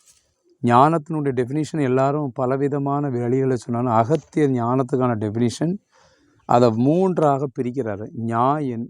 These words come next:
ஞா, அணு, இம். இந்த மூணு சேர்ந்ததான் அந்த தமிழ்ல ஞானம்னு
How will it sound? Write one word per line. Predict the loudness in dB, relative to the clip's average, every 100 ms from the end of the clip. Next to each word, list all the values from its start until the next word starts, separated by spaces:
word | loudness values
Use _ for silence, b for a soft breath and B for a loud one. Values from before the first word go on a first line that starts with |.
| -8
ஞா, | -4 -2 -2 -6 _ _ _ _ _ _ _ _ _ _ -8
அணு, | -4 -2 -2 -4 -10 _ _ _
இம். | -6 -6 -6 -12 _
இந்த | -6 -2
மூணு | 0 2 0 0
சேர்ந்ததான் | -2 0 0 0
அந்த | 0 0 -2 -4 -4 -2
தமிழ்ல | 0 0 -2
ஞானம்னு | -2 -4 -4 -4